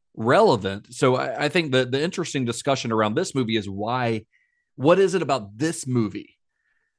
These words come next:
that makes it still work despite all of those things? And I think there are a couple of reasons why The Evil Dead endures. One is that it's,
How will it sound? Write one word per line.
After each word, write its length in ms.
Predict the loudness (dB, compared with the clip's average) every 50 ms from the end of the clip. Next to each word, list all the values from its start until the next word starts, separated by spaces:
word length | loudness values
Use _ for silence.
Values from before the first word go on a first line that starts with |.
| _ _ -20 -8 -4
that 220 | -2 -2 -2 -2
makes 460 | -2 0 0 0 -2 -6 -12 -16 -16 _ _ _ _ _ _ _ _ _ _ _ _ -6
it 140 | -4 -4
still 480 | -4 -6 -4 0 2 2 2 2 0 -2
work 420 | -2 0 2 2 2 2 0 -2
despite 560 | -4 -6 -4 -4 -6 -6 -4 -2 -2 -4 -4 -8 -8
all 180 | -6 -6 -6 -6
of 120 | -8 -10
those 260 | -12 -14 -14 -14 -16 -18 _
things? 480 | -18 -18 -18 -20 _ _ -20 -20 -20 -20 _ _ -20 -20 -20 _ _ _ _
And 340 | -2 0 2 2 2 2 0 -2
I 140 | 0 0 0
think 180 | 2 0 2 4
there 140 | 6 6
are 40 | 6
a 60 | 6
couple 260 | 4 2 2 2 2 0
of 100 | 0 0
reasons 320 | -2 -4 -4 -6 -10 -8 -4
why 280 | -2 -2 -2 -4 -6 -10 _ _ _ _ _ _ _ _ _ _ _ -8
The 120 | -4 -2
Evil 220 | -2 -2 -2 -2 0
Dead 180 | 0 0 0
endures. 480 | -2 -4 -4 -4 -4 -4 -6 -6 -4 -2
One 440 | 2 4 6 8 8 8 8 6 6
is 200 | 6 4 6 6
that 180 | 4 4 4
it's, 400 | 4 2 0 -2 -8 -14 -16 -16